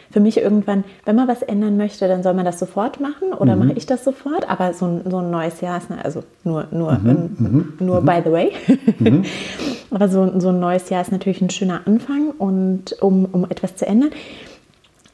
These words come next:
Speaker 1: Aber das finde ich jetzt super interessant, weil viele sagen jetzt bestimmt so, ich bin super motiviert,
Speaker 2: Mhm.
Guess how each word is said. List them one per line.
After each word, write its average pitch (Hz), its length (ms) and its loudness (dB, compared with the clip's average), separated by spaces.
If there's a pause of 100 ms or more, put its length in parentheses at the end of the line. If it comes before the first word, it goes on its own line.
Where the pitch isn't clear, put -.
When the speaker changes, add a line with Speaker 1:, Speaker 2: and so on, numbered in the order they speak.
(120)
Speaker 1:
Aber 202 120 -6
das 262 180 2
finde 285 120 4
ich 233 60 0
jetzt 240 120 0
super 233 140 2
interessant, 208 420 0
weil 180 120 -4
viele 285 320 2
sagen 220 280 2
jetzt 220 180 -2
bestimmt 214 340 -2
so, 151 240 0 (600)
ich - 180 -6
bin 180 220 -2
super 269 260 2
motiviert, 208 840 0
Speaker 2:
Mhm. 131 260 -2